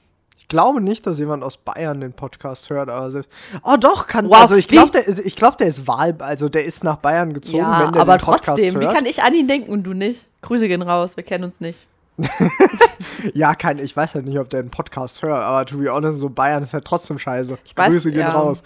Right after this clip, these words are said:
Speaker 1: <laughs>
Speaker 2: Okay, happens. Ja, aber mich wundert das ja nicht, dass du zu der Fraktion gehörst, "Ey, nice, endlich wieder leben", weil es ist ja halt, ich glaub, da, da spalten sich halt die Geister, ne? Entweder halt so, wie du jetzt gesagt hast, so alle so, "Oh, like, Social, Social Ängste und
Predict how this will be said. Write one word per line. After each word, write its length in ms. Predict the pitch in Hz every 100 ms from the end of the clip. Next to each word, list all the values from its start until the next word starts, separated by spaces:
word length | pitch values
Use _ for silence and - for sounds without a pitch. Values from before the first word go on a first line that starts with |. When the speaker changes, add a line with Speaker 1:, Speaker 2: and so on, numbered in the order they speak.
| - -
Speaker 1:
<laughs> 120 | 180
Speaker 2:
Okay, 280 | 185 - 180 180 539 - - _ _
happens. 440 | 165 160 165 170 - _ - - _ - -
Ja, 100 | 208
aber 160 | 240 247
mich 180 | 226 -
wundert 240 | 233 233
das 120 | 240
ja 80 | 202
nicht, 180 | 208 214
dass 100 | 202
du 100 | 202
zu 120 | -
der 160 | 190 185
Fraktion 420 | - 190 - 185
gehörst, 400 | 180 185 180 185
"Ey, 160 | - 175
nice, 280 | 180 190 190
endlich 260 | 185 185
wieder 160 | 185 165
leben", 280 | 175 196 185
weil 140 | 170
es 80 | 175
ist 140 | 180
ja 120 | 180
halt, 160 | 185 170 _ _ _ _
ich 260 | - -
glaub, 260 | - 208 -
da, 260 | 202 190 180
da 120 | 180
spalten 380 | - 170 190 208
sich 80 |
halt 120 | 202 185
die 60 |
Geister, 320 | 156 165 -
ne? 120 | 165 170
Entweder 280 | 196 190 190
halt 180 | 175
so, 180 | - 185
wie 80 | 190
du 160 | 196 226
jetzt 180 | 254
gesagt 220 | - 214 214
hast, 80 | 202
so 80 |
alle 160 | - 196
so, 280 | 185 175 - _
"Oh, 100 | 160
like, 320 | 156 156 - _ _ _
Social, 600 | - 185 185 - 185 180 - _ _ _ _
Social 600 | - - 233 240 214 190 -
Ängste 720 | 196 233 240 - 196 185 180
und 360 | 165 180 180